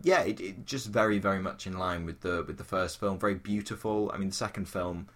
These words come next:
um, however, uh, sort of, uh, you know, however bad the quality was,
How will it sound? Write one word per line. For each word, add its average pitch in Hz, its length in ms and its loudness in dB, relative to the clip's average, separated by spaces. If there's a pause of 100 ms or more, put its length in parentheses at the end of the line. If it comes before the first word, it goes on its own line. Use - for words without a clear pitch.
(360)
um, 85 500 -2
however, 85 580 -2 (800)
uh, 80 340 -2 (120)
sort - 280 -12
of, 80 120 -10 (100)
uh, - 140 -8 (500)
you 82 60 -10
know, 78 160 -8 (120)
however 90 240 -4
bad 85 280 4
the - 60 -14
quality 85 380 -4
was, 82 540 -4